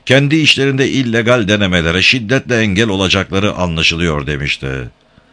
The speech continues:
N S dap bin dokuz yüz otuz bir genel seçimlerinde yüzde on sekiz nokta üç oy alarak ülkenin ikinci büyük partisi oldu. Bin dokuz yüz otuz üçte koalisyon ortağı olarak hükümete girdi. Hitler'in yolu açılmıştı.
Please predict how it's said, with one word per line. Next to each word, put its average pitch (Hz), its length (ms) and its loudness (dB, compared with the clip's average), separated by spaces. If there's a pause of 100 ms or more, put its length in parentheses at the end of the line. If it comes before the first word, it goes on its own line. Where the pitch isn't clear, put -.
(560)
N 143 220 4
S 170 280 0
dap 151 220 0
bin 135 180 0
dokuz 127 280 -4
yüz 85 140 -6
otuz 73 320 -4
bir 95 100 0
genel 85 340 -2
seçimlerinde 78 640 -2
yüzde 104 380 -2
on 127 240 -2
sekiz 131 380 -2
nokta 113 260 -4
üç 87 280 -4
oy 76 260 -4
alarak 76 420 -2
ülkenin 135 460 -2
ikinci 107 460 -2
büyük 92 260 -4
partisi 82 460 -2
oldu. 71 500 -6 (420)
Bin 135 260 0
dokuz 147 300 0
yüz 80 120 -2
otuz 78 300 -4
üçte 104 280 -2
koalisyon 117 580 -2
ortağı 82 320 -2
olarak 78 360 -2
hükümete 85 480 -2
girdi. 71 540 -4 (500)
Hitler'in 92 420 0
yolu 87 280 0
açılmıştı. 78 840 -2